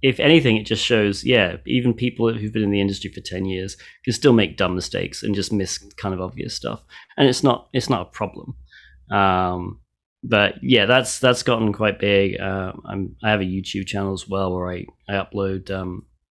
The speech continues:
the recordings of the streams to that as well. Um, so yeah, and I'm currently working on a, um, a web app, web app testing course actually that should be released, uh, later this year.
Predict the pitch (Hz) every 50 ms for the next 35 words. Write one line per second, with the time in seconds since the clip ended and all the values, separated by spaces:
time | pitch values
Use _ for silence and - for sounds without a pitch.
0 | _ _ - 117 101 104 95 90 90 - - 101 98 90 95 92 90 92 92 87
1 | 98 95 92 92 - - - 95 98 101 - - - - - 95 98 107 - -
2 | - - - 57 - 117 - _ _ _ _ _ _ _ _ _ _ _ _ _
3 | _ _ _ _ - - - 95 98 95 92 95 104 107 - - _ - - -
4 | 104 104 104 101 101 107 - - - - - - - - - - _ _ - 123
5 | 107 104 104 101 98 101 101 - - 120 113 107 104 107 110 104 101 - - -
6 | 101 98 98 98 98 92 92 92 90 90 92 92 92 92 92 90 92 - - -
7 | - _ _ _ _ _ - 127 113 110 110 104 104 98 - - - - - -
8 | - - - 123 110 101 110 - - - 110 98 - - 98 92 - - 98 95
9 | 95 - - - - - - - - - 127 120 110 123 135 - - - - -
10 | 110 104 110 76 - - - 107 107 101 - - - - - 104 104 98 95 95
11 | 95 92 92 92 - - _ - 131 113 101 98 - - - 104 - - - 110
12 | 107 107 107